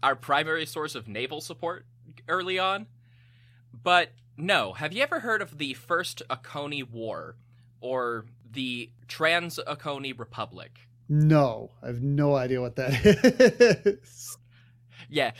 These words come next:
Speaker 1: neither of us are from the South, so I wasn't really expecting this to ring anything close to a bell. Even trying to do research for this episode, I could barely find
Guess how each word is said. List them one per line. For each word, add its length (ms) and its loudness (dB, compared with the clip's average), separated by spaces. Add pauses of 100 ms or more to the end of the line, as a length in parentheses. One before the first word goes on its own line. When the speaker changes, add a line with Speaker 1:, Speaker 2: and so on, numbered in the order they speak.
(380)
Speaker 1:
neither 340 4
of 60 -4
us 180 -2
are 60 -6
from 220 0
the 60 -10
South, 440 -4
so 140 -8
I 40 -6
wasn't 300 -8
really 240 -10
expecting 680 -10 (260)
this 220 -12
to 100 -14
ring 320 -12 (200)
anything 460 -6
close 340 -12
to 180 -16
a 40 -14
bell. 420 -14 (1040)
Even 320 -4
trying 500 0
to 100 -10
do 180 -6
research 540 -8
for 100 -12
this 240 -12
episode, 640 -10 (300)
I 140 6
could 340 -10
barely 420 0
find 540 -4